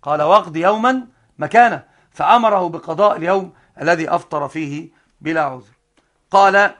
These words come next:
"ويجب قضاء ما فات بالإغماء"، ويجب قضاء ما فات بالإغماء، لأنه نوع مرض،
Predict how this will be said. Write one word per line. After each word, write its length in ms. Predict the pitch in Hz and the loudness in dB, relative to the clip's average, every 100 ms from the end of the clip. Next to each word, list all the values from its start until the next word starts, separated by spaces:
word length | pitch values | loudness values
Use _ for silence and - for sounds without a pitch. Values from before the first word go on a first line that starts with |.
| _ _ _ - | _ _ _ -6
"ويجب 600 | 175 233 208 180 135 117 _ _ _ - | 2 2 2 -4 -8 -16 _ _ _ -4
قضاء 380 | 180 240 208 | 4 4 4
ما 160 | 202 190 | 0 0
فات 600 | - 220 196 202 196 - | 4 4 4 4 2 -2
بالإغماء"، 640 | 170 165 160 196 196 139 107 _ _ _ _ _ _ | -10 -8 -4 -2 -2 -6 -20 _ _ _ _ _ _
ويجب 580 | 139 175 185 196 226 220 _ _ _ - | -6 -4 -4 -6 -8 -12 _ _ _ -12
قضاء 460 | 147 208 208 165 | -2 0 0 -2
ما 120 | 156 147 | -6 -4
فات 480 | 196 202 220 214 - _ _ | -2 0 -2 -2 -8 _ _
بالإغماء، 680 | 139 165 156 190 208 139 110 _ _ _ _ _ _ _ _ _ _ _ | -12 -10 -6 -2 -2 -2 -12 _ _ _ _ _ _ _ _ _ _ _
لأنه 380 | 170 233 247 233 | 0 2 2 2
نوع 240 | 254 254 | 2 4
مرض، 420 | 247 269 196 - | 4 4 2 -4